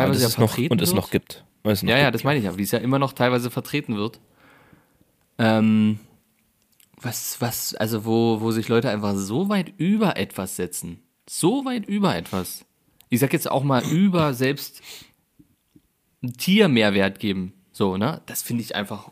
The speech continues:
Speaker 1: unfassbar. Unfassbar. Aber
Speaker 2: Das
Speaker 1: zu,
Speaker 2: ist
Speaker 1: äh, nicht mal vor hundert Jahren. Darf ich? Äh, Entschuldigung, wenn du noch
Speaker 2: Ach so, nee, ich wollte da, da nur hinzufügen, wie du meintest, so wie man sich über sowas hinwegsetzen kann.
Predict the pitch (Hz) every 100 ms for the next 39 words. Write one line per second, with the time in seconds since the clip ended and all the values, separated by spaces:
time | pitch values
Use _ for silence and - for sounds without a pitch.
0 | - 147 202 - 180 196 - 87 - -
1 | - - - _ - 202 269 - 254 -
2 | - - - - 147 196 214 - 202 214
3 | 170 175 175 180 165 156 151 131 160 247
4 | - _ _ _ _ _ _ _ _ _
5 | - - 131 233 - 127 - 117 95 -
6 | _ _ 110 123 143 151 - - _ _
7 | _ 117 147 135 120 131 127 117 120 120
8 | 117 120 127 120 127 117 139 143 135 110
9 | 110 107 120 117 113 104 107 104 104 92
10 | 113 104 110 - 101 110 110 - 104 104
11 | 101